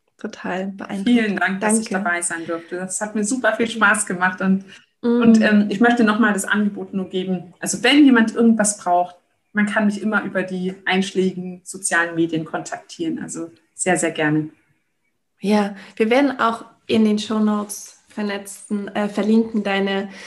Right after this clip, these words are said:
Speaker 1: ähm, verschiedenen Projekte und wie man dich kontaktieren kann und ja, wo man mitmachen kann. <laughs> Genau.
Speaker 2: Super.
Speaker 1: Danke.
Speaker 2: Vielen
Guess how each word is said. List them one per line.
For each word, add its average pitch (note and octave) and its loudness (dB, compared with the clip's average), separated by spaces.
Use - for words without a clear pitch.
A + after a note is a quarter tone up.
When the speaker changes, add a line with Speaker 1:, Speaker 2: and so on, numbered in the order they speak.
Speaker 1:
ähm, F#3+ -4
verschiedenen G3 -4
Projekte A3+ 2
und G3+ -2
wie G3+ -2
man G3 -4
dich G#3 -6
kontaktieren A3 -2
kann G3 -4
und F3+ -6
ja, - -2
wo G#3+ 4
man A3 4
mitmachen A#3+ 2
kann. A3+ 2
<laughs> - -14
Genau. A3 -4
Speaker 2:
Super. F#3 4
Speaker 1:
Danke. G#3+ 0
Speaker 2:
Vielen A#3+ 6